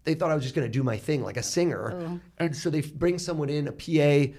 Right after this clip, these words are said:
Speaker 1: with, like, a headset who's super distracted. They're
Speaker 2: Mm-hmm.
Speaker 1: in the middle of my act. They're not paying attention. How am I gonna get a good reaction
Speaker 2: Yeah.
Speaker 1: from them? So it bombed. Two years later, I came back. Howard Stern was the,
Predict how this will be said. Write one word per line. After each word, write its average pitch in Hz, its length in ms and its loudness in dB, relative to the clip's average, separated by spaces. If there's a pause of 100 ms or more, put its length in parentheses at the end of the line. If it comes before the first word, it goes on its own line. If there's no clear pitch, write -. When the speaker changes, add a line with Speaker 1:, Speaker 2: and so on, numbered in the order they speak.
(120)
Speaker 1:
with, 147 100 -2
like, 127 140 0
a - 40 -4
headset 139 380 0
who's 113 160 -8
super 160 320 -4
distracted. 123 760 -2
They're 185 120 0
Speaker 2:
Mm-hmm. 151 380 -4
Speaker 1:
in 156 80 4
the 143 80 4
middle 156 140 2
of 143 40 2
my 131 100 4
act. 143 200 4
They're 117 80 -6
not 127 120 -6
paying 131 160 -4
attention. 127 540 -4
How - 260 -2
am 151 80 2
I 143 60 2
gonna 131 200 0
get 120 160 0
a - 20 -2
good 110 180 -2
reaction 107 640 -2
Speaker 2:
Yeah. 190 280 0
Speaker 1:
from 139 200 0
them? 101 300 -10 (400)
So - 160 2
it 131 100 -2
bombed. 113 540 2 (640)
Two 165 200 0
years 160 340 2
later, 127 520 2
I 120 60 -12
came 135 280 -2
back. 101 460 -2 (300)
Howard 131 300 4
Stern 131 260 -2
was 120 120 0
the, 110 220 -2